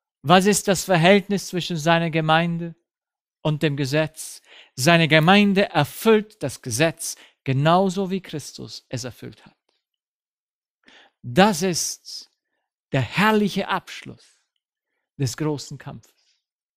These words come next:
Die Gemeinde Gottes wird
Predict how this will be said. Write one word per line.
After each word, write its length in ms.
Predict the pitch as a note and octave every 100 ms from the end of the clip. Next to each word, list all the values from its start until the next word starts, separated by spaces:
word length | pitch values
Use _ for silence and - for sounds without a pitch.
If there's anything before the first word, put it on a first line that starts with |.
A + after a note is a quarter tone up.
| _ _ _ _ _ _ _ _ _ _ _ _ _ _ _ -
Die 100 | C3+
Gemeinde 580 | C#3 C#3+ F#3+ G3+ G3+ G3
Gottes 720 | F3 D3 - - - - _ _ _ _ _ -
wird 560 | B2 F#3+ F#3+ E3 -